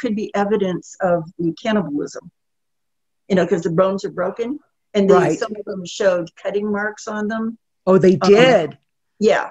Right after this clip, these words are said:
Speaker 1: So, um, y-, that would be what they would consider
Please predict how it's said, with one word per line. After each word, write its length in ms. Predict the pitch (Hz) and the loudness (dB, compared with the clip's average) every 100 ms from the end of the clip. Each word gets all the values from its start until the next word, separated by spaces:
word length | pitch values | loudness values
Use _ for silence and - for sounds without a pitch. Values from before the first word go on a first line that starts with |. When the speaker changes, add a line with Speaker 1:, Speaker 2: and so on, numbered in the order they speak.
| - | -12
Speaker 1:
So, 520 | - 220 190 175 175 _ _ _ _ 202 | -4 0 2 2 -4 _ _ _ _ -2
um, 280 | 175 165 - | 0 0 -4
y-, 120 | 190 - _ _ _ _ _ _ _ - | -10 -12 _ _ _ _ _ _ _ -2
that 300 | 214 220 226 | 2 2 0
would 140 | 214 185 | -4 -2
be 360 | 190 180 165 - _ | -4 -4 -6 -12 _
what 200 | 185 175 | -6 -2
they 80 | 208 | 0
would 200 | 190 170 | 0 -4
consider 400 | 190 180 190 | -8 -8 -6